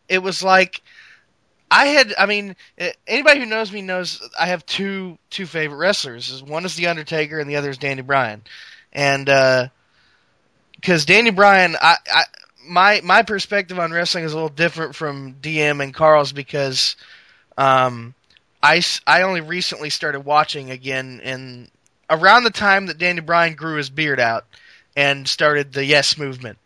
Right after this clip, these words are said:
So I got to see, I got, uh, basically I started watching, I think around the time he started dating A J, fake dating, whatever, and, uh, and so I, like,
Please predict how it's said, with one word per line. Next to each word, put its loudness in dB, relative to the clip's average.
So 0
I 4
got 2
to -10
see, -8
I 2
got, 2
uh, 2
basically -2
I 0
started 0
watching, -2
I 2
think -6
around -2
the -14
time -2
he -10
started -8
dating -4
A 0
J, -2
fake 0
dating, -4
whatever, -6
and, -2
uh, 0
and -6
so 0
I, 6
like, 0